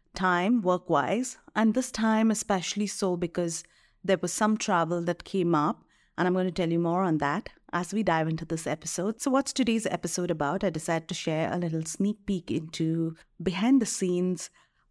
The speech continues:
of, uh, running and growing a business, but also a little bit about what's been happening in my life. And I'm not really sure if you're gonna find this interesting or <laughs> insightful in any way, but I thought,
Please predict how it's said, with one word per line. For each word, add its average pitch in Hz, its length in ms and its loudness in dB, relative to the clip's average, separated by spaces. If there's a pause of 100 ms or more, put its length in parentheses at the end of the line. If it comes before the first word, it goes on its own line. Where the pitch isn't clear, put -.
of, 160 380 2 (160)
uh, 156 240 0
running 175 460 2
and 165 120 2
growing 165 460 0
a 156 60 -2
business, 175 500 0
but 190 160 0
also 190 400 0
a - 20 0
little 185 220 -2
bit 170 400 -2
about 156 760 0
what's 160 200 -2
been 160 200 -2
happening 151 420 0
in 151 160 2
my 147 340 0 (440)
life. 220 580 0 (220)
And 254 100 4
I'm 269 160 6
not 294 220 4
really 254 160 0
sure 165 280 -2
if 254 140 -4
you're 233 60 0
gonna 233 160 0
find 202 320 0
this - 340 -6 (160)
interesting 180 720 0
or 151 400 -2
<laughs> - 40 -4 (360)
insightful 185 640 0
in 175 120 2
any 165 320 2
way, 160 280 -2 (340)
but 269 140 4
I 285 140 0 (100)
thought, 180 400 0